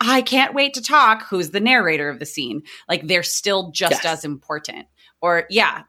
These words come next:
Speaker 1: like, the kid that really wants to be the egg, you just kinda got an oddball, gets to be the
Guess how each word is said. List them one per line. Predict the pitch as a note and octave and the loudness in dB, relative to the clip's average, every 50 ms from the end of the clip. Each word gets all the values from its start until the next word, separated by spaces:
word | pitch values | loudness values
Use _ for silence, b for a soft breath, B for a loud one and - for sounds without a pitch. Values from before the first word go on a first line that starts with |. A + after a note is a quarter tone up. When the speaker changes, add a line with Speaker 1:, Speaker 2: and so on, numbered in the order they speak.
| _ _ | _ _
Speaker 1:
like, | F3 G3 F#3+ F#3 - - | 0 0 0 0 -2 -6
the | F#3 | -6
kid | - - G#3 F3 | -4 -4 -2 -2
that | F3+ - | -2 -4
really | F3 F3+ G3 G#3 | -2 -2 0 0
wants | G#3+ A3 A3 | 0 0 -2
to | - G#3 | -2 -4
be | A3 | -2
the | G#3 A3 A3+ | 0 2 4
egg, | A#3+ A3+ G3+ F3 E3+ E3 D#3 _ _ _ | 4 4 4 2 0 -2 -10 _ _ _
you | - E3+ D#3+ | -12 -8 -6
just | E3 E3 - | -6 -4 0
kinda | F3+ F3 F3+ F#3 F#3 | 0 0 2 0 0
got | F#3 G3 G3 G3 | 2 4 4 4
an | G3 G3+ | 4 4
oddball, | G#3 A3 A3+ A3+ G#3 D#3+ E3+ D3 D3 D3+ E3 F3 - _ _ _ _ | 6 6 4 4 4 2 2 4 4 4 2 0 -4 _ _ _ _
gets | A3 A3+ B3+ - - - | 0 0 0 -2 -6 -6
to | - A3 | -6 -6
be | E3 D3+ G#3 A3+ B3 C4 C4 A3 | -6 -4 -4 -2 -2 -2 -2 -4
the | - D3+ C#3 | -6 -10 -12